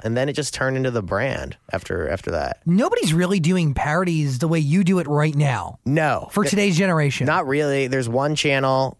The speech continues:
Speaker 1: uh, Key of Awesome.
Speaker 2: I've never even heard of it.
Speaker 1: So they're, they're older. They were, they were he-, they were much bigger than me at one point, to the point where, uh, when I had, like, ninety thousand subscribers, they had, like, three million.
Speaker 2: Wow.
Speaker 1: Yeah, so I did a collaboration with them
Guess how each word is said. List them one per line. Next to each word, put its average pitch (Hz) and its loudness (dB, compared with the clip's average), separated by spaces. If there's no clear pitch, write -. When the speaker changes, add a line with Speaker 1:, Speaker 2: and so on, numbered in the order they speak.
Speaker 1:
uh, 110 2
Key 131 -2
of 123 -2
Awesome. 170 -2
Speaker 2:
I've 135 -6
never 151 0
even 147 -2
heard 120 -4
of 117 -4
it. 117 -2
Speaker 1:
So 131 2
they're, 147 2
they're 139 0
older. 120 2
They 127 0
were, 135 2
they 147 0
were 170 2
he-, 139 -4
they 135 0
were 196 2
much 110 -2
bigger 107 0
than 90 -2
me 85 -4
at - -6
one 80 -4
point, 85 -6
to 104 -4
the 90 -4
point 104 -2
where, 92 -2
uh, 95 0
when 101 0
I 120 0
had, 139 -2
like, 131 0
ninety 110 0
thousand 110 0
subscribers, 107 -2
they 98 0
had, 107 0
like, 85 -4
three 104 -2
million. 131 0
Speaker 2:
Wow. 127 -6
Speaker 1:
Yeah, 113 2
so 107 0
I 127 0
did 139 -2
a 104 -4
collaboration 110 0
with 92 -4
them 113 0